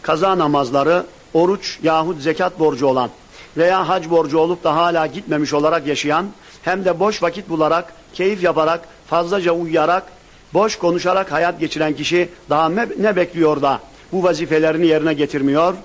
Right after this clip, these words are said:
bu borçlarını ödemiyor? Yoksa ölüm meleğinin ve yardımcısı melaike-i kiramın gelip canını almasını, ölüm emrinin gelmesini ve Rabbinin huzuruna perişan bir halde çıkıp imansız ölürse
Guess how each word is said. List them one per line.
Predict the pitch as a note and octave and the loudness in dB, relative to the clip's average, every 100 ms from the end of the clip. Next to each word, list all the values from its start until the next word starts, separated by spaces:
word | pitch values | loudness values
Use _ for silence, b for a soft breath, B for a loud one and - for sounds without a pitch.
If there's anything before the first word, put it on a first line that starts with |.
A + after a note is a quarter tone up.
| - - | -18 -4
bu | E3+ | 2
borçlarını | E3 D3 D#3+ D3+ E3 | 2 0 -2 -2 -4
ödemiyor? | D3 C#3 B2+ A#2 - - _ _ _ _ _ _ _ - _ - - _ _ B B B - | -4 -4 -6 -8 -14 -20 _ _ _ _ _ _ _ -20 _ -20 -20 _ _ B B B -10
Yoksa | D#3+ E3+ F3 E3 - _ b b | -8 -6 -8 -8 -12 _ b b
ölüm | E3 F#3+ G3+ | -8 -6 -6
meleğinin | E3+ E3 E3 F#3+ F3 | -8 -6 -6 -6 -6
ve | |
yardımcısı | E3 D#3 D#3 D#3+ D#3 D#3+ F#3+ | -6 -6 -8 -10 -10 -12 -10
melaike-i | E3 D#3 D#3 D#3 E3+ E3 | -8 -8 -8 -8 -12 -10
kiramın | D#3 D#3 D#3+ E3 | -8 -8 -8 -10
gelip | D#3 E3+ G3+ - b b B2 | -8 -8 -8 -12 b b -10
canını | D#3+ E3+ F3+ | -6 -4 -4
almasını, | D#3 D3 C#3 D3 E3 G#3+ - b b | -6 -6 -8 -8 -8 -8 -12 b b
ölüm | D#3+ F#3 G3 | -8 -6 -6
emrinin | E3 D#3+ E3+ F#3 | -8 -8 -8 -6
gelmesini | D#3+ D#3 D3+ C#3 D#3+ G3 A3 B B | -6 -6 -8 -8 -6 -6 -8 B B
ve | E3 | -8
Rabbinin | E3+ D#3+ D#3+ D#3 F3+ G#3 G#3 | -6 -6 -6 -6 -4 -4 -4
huzuruna | E3 D3+ E3+ E3 F3+ | -6 -4 -4 -2 -4
perişan | F3+ E3 D#3+ F#3 G3 F3 | -4 -6 -4 -4 -4 -6
bir | D#3 | -6
halde | D#3 D#3 D#3 | -6 -4 -6
çıkıp | D3+ G#3 G#3+ - B B - | -6 -6 -6 -10 B B -6
imansız | D#3 D#3+ D#3 D#3 G3+ | -2 -2 -2 -4 -4
ölürse | F3+ E3 D3 D3+ | -4 -2 -4 -4